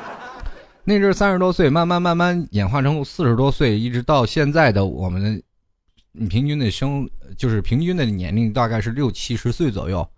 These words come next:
对吧？中国现在的这个平均的这个岁数，所以说中国现在逐渐变为老年化的阶段了，因为我们现在是一代传一代啊，一代单传呀，独生子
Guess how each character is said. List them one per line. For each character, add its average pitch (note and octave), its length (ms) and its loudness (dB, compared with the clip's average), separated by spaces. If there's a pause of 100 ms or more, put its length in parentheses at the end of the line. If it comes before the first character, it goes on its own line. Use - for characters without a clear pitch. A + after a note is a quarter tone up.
(480)
对 B2+ 120 -2
吧？ G#2+ 160 0 (160)
中 C3+ 160 0
国 A2+ 120 0
现 A2+ 160 0
在 G#2+ 120 0
的 F2+ 320 -2
这 G#2 120 -2
个 E2+ 320 -2 (320)
平 G2+ 220 2
均 A#2 140 2
的 F2+ 200 0 (300)
这 G2 140 -6
个 F2+ 160 -2
岁 C3 320 0
数， - 240 -10
所 - 160 0
以 F#3 60 4
说 F#3 120 2
中 G#3+ 180 -2
国 G3 120 -2
现 G3 120 -4
在 F3+ 80 -2
逐 G#2+ 140 -4
渐 F3 160 -4
变 F#3+ 140 -6
为 F#3+ 120 -6
老 A#2 180 -8
年 E2+ 140 -10
化 C#3+ 200 -4
的 - 120 -8 (220)
阶 F#2+ 100 -6
段 F2+ 160 -2
了， - 80 -8
因 C3 140 -2
为 D4+ 80 0
我 D#4+ 140 0
们 A2 120 0
现 A3+ 160 -4
在 E4+ 160 -6
是 - 140 -10
一 G2 240 -8
代 F#4+ 240 0
传 G2 260 -2
一 F#2+ 60 -4
代 G2+ 200 -2
啊， F2+ 120 -14 (480)
一 C3 100 -2
代 F#3 140 0
单 E3+ 220 -2
传 F2 160 0
呀， F2+ 120 -4 (200)
独 B2+ 120 0
生 F3+ 160 4
子 G2 220 -6